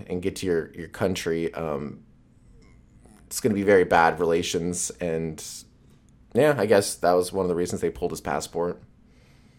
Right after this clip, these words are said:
'Cause they'd rather have him be stuck in Ru-, because they wanted him stuck in Russia, and then they wanted to call him a Russian asset when they themselves stuck him there. Which is, you know,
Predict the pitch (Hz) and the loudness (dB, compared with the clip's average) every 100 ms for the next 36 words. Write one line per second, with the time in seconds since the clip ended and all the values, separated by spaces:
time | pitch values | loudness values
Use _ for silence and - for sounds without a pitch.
0 | _ _ _ _ _ - 117 117 107 107 | _ _ _ _ _ -4 4 8 8 8
1 | 113 101 98 - - 90 - 92 85 113 | 6 4 0 0 2 4 4 0 0 2
2 | 139 151 160 139 107 - 113 - 85 95 | 4 6 8 6 4 4 2 2 -2 -2
3 | - 69 92 101 92 92 85 90 107 92 | -2 -4 0 0 2 2 0 -2 0 2
4 | 87 90 78 73 82 - 71 82 95 95 | 2 0 0 -4 -4 -2 -2 2 2 2
5 | 90 - 85 78 73 - - - - - | 0 0 0 0 -2 -6 -6 -6 -10 0
6 | 92 95 92 76 76 73 82 - _ _ | 0 2 -4 -2 -4 -6 -8 -12 _ _
7 | _ - _ _ _ - - 92 95 - | _ -20 _ _ _ -18 -14 -12 -10 -6
8 | 156 101 65 | -4 -4 -4